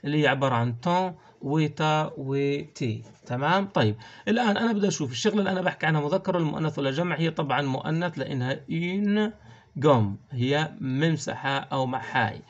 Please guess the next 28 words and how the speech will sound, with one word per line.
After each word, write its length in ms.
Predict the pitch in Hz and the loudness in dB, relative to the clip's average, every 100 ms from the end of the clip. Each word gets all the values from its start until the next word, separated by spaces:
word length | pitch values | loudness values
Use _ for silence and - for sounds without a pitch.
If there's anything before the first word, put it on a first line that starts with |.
| - - | -20 -14
فبالتالي 580 | - 131 147 208 208 185 | -8 -6 0 4 4 2
une 300 | 180 175 160 | -2 -2 2
gomme، 240 | 180 196 | 2 0
فأنا 280 | - 175 165 | -2 0 2
هنا 180 | 165 160 | 2 2
بدي 220 | 139 123 | -2 -6
أستخدم 640 | 113 - 156 139 131 156 151 | -6 -6 -6 -4 -2 -2 0
طبعا 460 | 143 117 117 127 117 | -2 0 0 -2 -2
تا، 240 | 123 101 - - - - | -2 -4 -12 -20 -20 -16
c'est 720 | - - 147 151 156 - - | -10 -4 0 0 -4 -8 -6
ta 100 | 127 120 | -2 0
gomme. 360 | 107 101 - - - | 0 -2 -12 -16 -6
نيجي 200 | 147 139 | -2 0
على 180 | 127 123 | 2 0
رقم 240 | 135 123 | -2 -2
خمسة. 540 | 113 170 180 165 202 202 - - _ _ 156 | -2 -2 -4 -2 -2 -2 -8 -20 _ _ 0
Il 160 | 180 | 2
a 120 | 208 - 196 | 2 0 -2
une 140 | 175 175 | -2 0
maison. 500 | 165 143 113 - 120 | 0 0 0 -2 -2
هو 180 | 139 | 2
عنده 680 | 135 127 170 143 131 139 143 - | 2 2 0 0 2 2 0 -2
طبعا 420 | 127 110 123 127 - | -2 0 -2 -4 -2
بيت. 640 | 139 113 82 - - - _ _ _ - - - - | 2 2 0 -14 -20 -20 _ _ _ -20 -20 -20 -6
أنا 160 | 120 - | -2 0
بحكي 460 | 165 - - 147 | -2 -2 -4 0
عن 260 | 123 151 175 | 2 2 0
مين؟ 360 | 190 190 196 | 0 0 -2